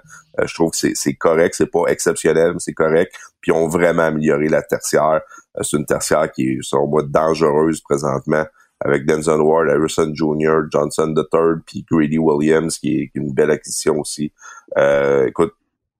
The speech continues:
moi, c'est un club qui a très peu de faiblesse. Euh,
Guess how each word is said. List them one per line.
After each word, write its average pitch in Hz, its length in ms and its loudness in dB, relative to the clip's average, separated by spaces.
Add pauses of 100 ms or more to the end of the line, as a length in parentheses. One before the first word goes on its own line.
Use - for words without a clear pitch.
(120)
moi, 85 160 2
c'est - 140 -4
un 80 160 2
club 87 300 2 (100)
qui 78 160 0
a 76 100 4 (180)
très 101 260 0
peu 123 160 0
de 123 60 -8
faiblesse. 123 600 0 (580)
Euh, 82 240 2